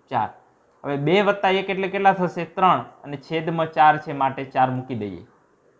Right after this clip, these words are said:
ત્રણ ભાગ્યા ચાર થશે. હવે આ ત્રણ ચાર ભાગ્યા ચાર જે સમય સંખ્યા મળે છે, એની વચ્ચેની સમય સંખ્યા શોધવી છે, તો ત્રણ ચતુર્થાંશને બે વડે ભાગી દઈએ.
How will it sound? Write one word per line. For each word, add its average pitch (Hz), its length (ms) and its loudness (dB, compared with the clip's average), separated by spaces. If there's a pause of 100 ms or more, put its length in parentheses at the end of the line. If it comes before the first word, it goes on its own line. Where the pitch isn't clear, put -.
ત્રણ 196 200 6
ભાગ્યા 196 300 6
ચાર 196 200 4
થશે. 208 360 -4 (420)
હવે 196 100 8
આ 208 180 12
ત્રણ 247 260 2
ચાર 226 320 8 (220)
ભાગ્યા 190 340 -2
ચાર 208 300 4
જે 202 160 -4
સમય 196 300 -2
સંખ્યા 190 380 -4
મળે 190 280 2
છે, 143 280 -6
એની 202 200 -2
વચ્ચેની 180 440 0
સમય 185 300 -2
સંખ્યા 185 340 -2
શોધવી 196 440 0
છે, 139 180 -2
તો - 380 -10
ત્રણ 196 280 2
ચતુર્થાંશને 190 760 -2
બે 165 200 2
વડે 151 220 2
ભાગી 160 300 4
દઈએ. 110 300 -6